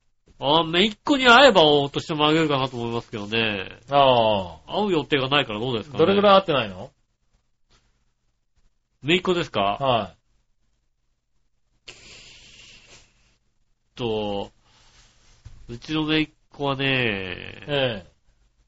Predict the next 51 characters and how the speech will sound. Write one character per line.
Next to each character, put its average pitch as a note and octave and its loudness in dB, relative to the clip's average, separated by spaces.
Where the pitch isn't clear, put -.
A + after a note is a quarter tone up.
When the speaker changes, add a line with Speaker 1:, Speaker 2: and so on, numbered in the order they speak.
Speaker 1:
一 C4 -10
年 G#4 4
半 D#4+ 6
ぐ E4+ 6
ら C#4+ 12
い - 10
は D3+ 10
会 D3 6
っ - -6
て - 0
な C3+ 6
い B2+ 2
と A#2 -6
思 A2+ -2
い - -4
ま - -4
す - -16
け G#2+ -12
ど G2 -10
ね。 G#2+ -2
Speaker 2:
<laughs> - -14
今 G#3+ 2
年 A3+ 6
会 G#3+ 8
っ - -8
て F#3 2
ね D#3 2
え - 2
ん - -4
だ A#2 0
も G#2+ -8
ん。 G2 -14
Speaker 1:
<laughs> - 4
今 C4+ 2
年 E4 6
会 E4+ 12
っ F4 -2
て B3 6
な G#3 10
い D#3 8
で B2+ 2
す。 - -4
今 D4+ -4
年 G#4 4
会 F4 10
っ F4 -6
て F4 2
な B3 6
い G#3 6
で F#3+ 4
す。 - -20